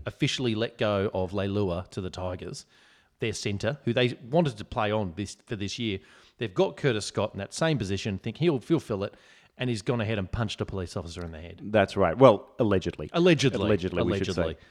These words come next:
Speaker 2: Um, the funniest thing is, though, that when you read the, the article, um, on the, on the Nine Press,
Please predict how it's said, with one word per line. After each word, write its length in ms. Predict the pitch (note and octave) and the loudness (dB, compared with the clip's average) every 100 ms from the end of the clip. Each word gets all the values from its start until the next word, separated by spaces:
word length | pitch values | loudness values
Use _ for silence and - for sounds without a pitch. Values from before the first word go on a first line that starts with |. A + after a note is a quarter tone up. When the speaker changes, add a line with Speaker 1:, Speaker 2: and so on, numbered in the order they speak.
| _ | _
Speaker 2:
Um, 600 | B2 A#2+ A#2+ A#2 A#2 B2 - _ _ _ _ _ | 6 8 8 6 2 -2 -10 _ _ _ _ _
the 180 | C3+ D3+ | 4 6
funniest 340 | D3 G3 F3+ - | 10 10 10 8
thing 140 | C3+ | 6
is, 160 | B2 G#2 | 6 6
though, 120 | A2 | 6
that 100 | G#2 | 6
when 120 | A2 | 4
you 80 | G#2+ | 6
read 220 | A#2 A2+ | 6 6
the, 160 | G#2 G2 | 4 6
the 140 | G2 | 6
article, 500 | G2 G2 F#2+ F#2+ F2+ | 6 4 4 2 2
um, 320 | F2 E2+ E2+ | 2 0 -2
on 160 | E2 F2+ | -2 0
the, 140 | F2 D#2+ | 0 0
on 140 | F2+ | 0
the 80 | F2 | 0
Nine 320 | F2+ F#2+ F#2+ | 2 2 2
Press, 340 | - E2 D2+ | 0 -2 -4